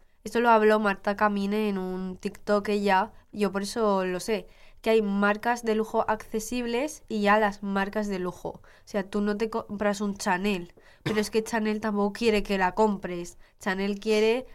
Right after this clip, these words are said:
a la gente que gana, bueno, que está ganando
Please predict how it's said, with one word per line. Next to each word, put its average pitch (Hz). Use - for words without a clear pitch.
a 180
la 190
gente 190
que 196
gana, 202
bueno, 202
que 190
está 185
ganando 202